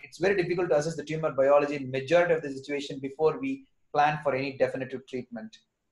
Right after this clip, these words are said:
Uh, consider location of the lesion if closer to major vessels, uh, then R F A will be difficult. That's absolutely right.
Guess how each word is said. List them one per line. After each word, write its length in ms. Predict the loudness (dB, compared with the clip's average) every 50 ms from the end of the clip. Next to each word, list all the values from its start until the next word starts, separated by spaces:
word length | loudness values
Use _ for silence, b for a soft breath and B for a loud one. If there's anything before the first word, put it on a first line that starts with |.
| _ _ _ -2
Uh, 920 | 2 2 4 4 4 2 2 2 2 2 2 2 2 2 2 0 0 -2 -4 -6 -8 _ _ _ _ _ _ _ _ _ _ _ _ _
consider 600 | 2 2 2 2 -2 0 2 4 6 6 4 4 4
location 440 | 2 2 4 2 2 2 2 0 -2
of 120 | -2 -2 -4
the 40 | -2
lesion 360 | 0 0 -2 -2 -2 -4 -4
if 200 | -4 -8 -10 _
closer 280 | 0 2 2 2 2 0
to 120 | -4 -4 -4
major 340 | -2 -2 -2 0 0 0 2
vessels, 600 | 2 0 0 0 0 -2 -2 -6 -10 -14 _ _ _ _ _ _ _ 0
uh, 360 | 2 4 4 6 6 4 4 4
then 200 | 2 0 0 2
R 220 | 4 4 6 6
F 120 | 4 4 2
A 20 | -4
will 200 | -4 -4 -4 -4
be 140 | -4 -6
difficult. 420 | -6 -6 -6 -6 -2 0 0 2 2
That's 200 | 0 0 0 -2
absolutely 460 | -2 -2 -2 -4 -4 -4 -4 -2 -2
right. 240 | 2 2 2 2 2